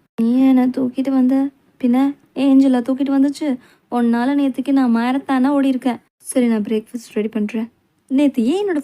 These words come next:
ஃபோன் கால் எடுக்கல? நேத்து நான் ரொம்ப டென்ஷன் ஆயிட்டேன். இங்க பார்,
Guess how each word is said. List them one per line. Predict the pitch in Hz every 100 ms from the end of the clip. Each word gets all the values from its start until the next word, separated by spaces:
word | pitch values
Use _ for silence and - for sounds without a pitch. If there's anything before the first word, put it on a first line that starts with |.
| -
ஃபோன் | 277
கால் | 269
எடுக்கல? | 240 226 220 220 269 _ _ _ _
நேத்து | 233 226 233 226
நான் | 220
ரொம்ப | 226 214 262
டென்ஷன் | 262 214 214 - 240
ஆயிட்டேன். | 233 214 214 220 233 _ _ _ _ _ _ _ -
இங்க | 220 214
பார், | 220